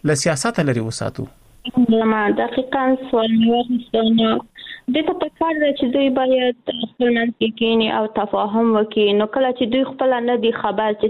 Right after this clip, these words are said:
Speaker 2: څنګه د پوهنتونونو او د مکتبونو دروازې تړلې دي، نو موږ به په دې باره کې څه نظر ورکړو؟ ځکه دوی خپله نه پوهېږي چې څنګه د مکتب او د پوهنتون دروازې تړلې دي. نو که دوی په دې هیله وي چې موږ د ښځې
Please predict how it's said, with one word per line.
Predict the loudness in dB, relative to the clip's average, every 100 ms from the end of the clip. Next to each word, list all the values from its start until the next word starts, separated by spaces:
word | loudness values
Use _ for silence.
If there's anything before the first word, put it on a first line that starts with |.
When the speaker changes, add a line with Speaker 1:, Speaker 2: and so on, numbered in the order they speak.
| -2
Speaker 2:
څنګه | -2 0 0
د | -2
پوهنتونونو | -4 -2 0 0 2 2 2 0
او | 0
د | 0
مکتبونو | -2 -2 -2 0 0 0
دروازې | 0 0 0 -2 0
تړلې | -2 0 2 2 0
دي، | -2 -4 -6 -4 -2 0
نو | 2
موږ | 2 0
به | -2
په | -2
دې | 0 0 0 0 -2
باره | -2 -2
کې | -4 0
څه | 0
نظر | 2 0 2 0
ورکړو؟ | 0 -2 0 0 -2 -12 -20 -6 -4
ځکه | -2 0
دوی | -2 -4
خپله | -2 2
نه | 4 2 2
پوهېږي | 0 0 0 -4
چې | -2
څنګه | 2 2 2 0
د | 0 0 -2
مکتب | -2 -2 0
او | -2 -6 -4
د | -2 -2
پوهنتون | -2 0 0 0
دروازې | 2 2 2 0 0
تړلې | 0 2 2 4
دي. |
نو | 2 2 -2 -10 -12 -6 -2
که |
دوی | 0 0
په | 0
دې | 0 0 2
هیله | 2 2
وي | 2 0
چې | 2 0
موږ | 0 0 0 2 0 -2 -4 -14 -18 -6
د | -6 -2
ښځې | -2 0